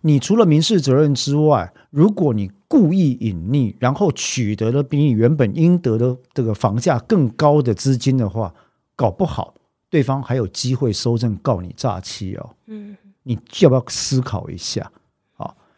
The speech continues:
Speaker 1: 那所以那个时候我们在谈完之后，后来帮当事人拿到了，其实我跟你讲，很多是谈判态势啦，
Speaker 2: 嗯。
Speaker 1: 拿到了非常好的结果，那法院这边也判我们全胜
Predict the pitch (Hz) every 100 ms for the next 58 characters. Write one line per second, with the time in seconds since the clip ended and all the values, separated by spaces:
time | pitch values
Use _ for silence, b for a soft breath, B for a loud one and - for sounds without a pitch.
0 | _ _ 220 226 214 151 180 202 151 156
1 | 120 156 147 123 120 120 127 120 131 104
2 | 98 113 113 120 117 117 85 82 87 104
3 | 92 92 - _ _ _ _ _ _ _
4 | _ _ _ - 135 131 120 120 90 85
5 | 110 104 87 92 98 90 90 78 - 82
6 | - _ b b b 226 - 123 110 113
7 | 120 113 95 87 - 87 - 85 104 110
8 | - 110 110 107 110 90 - 101 90 82
9 | 82 95 _ _ _ _ _ _ _ -
10 | 95 - 131